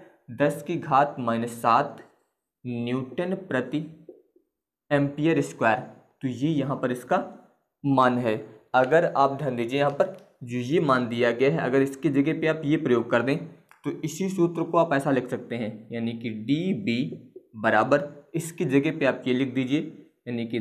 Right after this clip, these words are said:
दस की घात माइनस सात, इसके बाद फिर आगे हो जाएगा I d l sine theta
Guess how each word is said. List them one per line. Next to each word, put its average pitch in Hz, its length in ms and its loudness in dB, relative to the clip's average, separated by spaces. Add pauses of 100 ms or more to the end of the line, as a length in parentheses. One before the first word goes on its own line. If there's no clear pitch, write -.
दस 139 280 0
की 147 160 -2
घात 127 360 0
माइनस 110 400 -2
सात, 147 260 2 (380)
इसके - 260 -2
बाद 123 360 2
फिर 139 160 0
आगे 120 220 2
हो 117 100 2
जाएगा 117 500 0
I 120 260 2 (840)
d 117 460 0
l 143 160 2 (1000)
sine 120 380 0
theta 139 400 -2